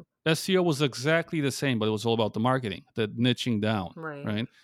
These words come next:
Speaker 1: And I learned from that 'cause I seen these guys passing me by with sales.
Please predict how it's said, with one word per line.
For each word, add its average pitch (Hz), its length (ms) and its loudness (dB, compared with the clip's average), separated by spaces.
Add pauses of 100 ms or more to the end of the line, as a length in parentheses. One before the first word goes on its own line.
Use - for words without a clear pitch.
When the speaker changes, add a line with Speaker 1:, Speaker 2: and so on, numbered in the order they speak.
(400)
Speaker 1:
And 160 100 4
I 143 80 4
learned 226 260 6
from 135 160 6
that 92 160 -2
'cause 127 120 0
I 131 60 2
seen 170 200 2
these 143 160 0
guys 131 220 4
passing 151 380 2
me 120 100 2
by 165 300 6
with 117 180 2
sales. 120 500 2